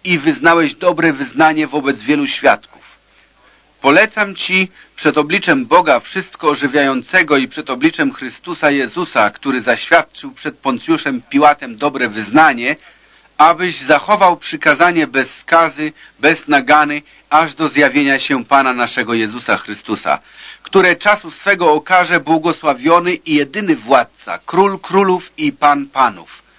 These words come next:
jedyny mający nieśmiertelność, który mieszka w światłości nieprzystępnej, którego nikt z ludzi nie widział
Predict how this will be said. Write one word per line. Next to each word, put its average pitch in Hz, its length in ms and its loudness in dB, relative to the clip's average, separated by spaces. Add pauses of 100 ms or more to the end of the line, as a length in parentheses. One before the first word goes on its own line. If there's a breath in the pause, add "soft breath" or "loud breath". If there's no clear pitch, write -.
(440 loud breath)
jedyny 190 420 0
mający 190 500 0
nieśmiertelność, 175 1080 0
który 160 300 0
mieszka 160 440 0
w - 100 -8
światłości 156 760 -2
nieprzystępnej, 147 880 -2 (440 loud breath)
którego 170 420 0
nikt 190 340 -6
z 131 120 -18
ludzi 170 320 -6
nie 170 140 4
widział 165 500 0